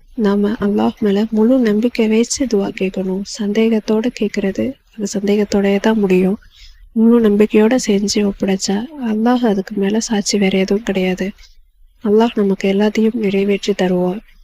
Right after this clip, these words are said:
இந்த ஒரு துவா காலை மாலை இரு-, மூன்று முறை தொடர்ந்து ஓதி வர வேண்டும்.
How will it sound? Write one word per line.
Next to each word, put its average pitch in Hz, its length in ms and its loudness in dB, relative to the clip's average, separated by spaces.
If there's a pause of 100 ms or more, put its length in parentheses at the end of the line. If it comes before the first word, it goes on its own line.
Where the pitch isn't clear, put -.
(460)
இந்த 220 220 4
ஒரு 208 260 4
துவா 208 300 2 (920)
காலை 226 480 2 (160)
மாலை 208 460 2 (640)
இரு-, - 240 -8 (280)
மூன்று 240 400 4
முறை 208 440 0 (1080)
தொடர்ந்து 240 580 2
ஓதி 214 200 2
வர 196 180 0
வேண்டும். 185 480 -2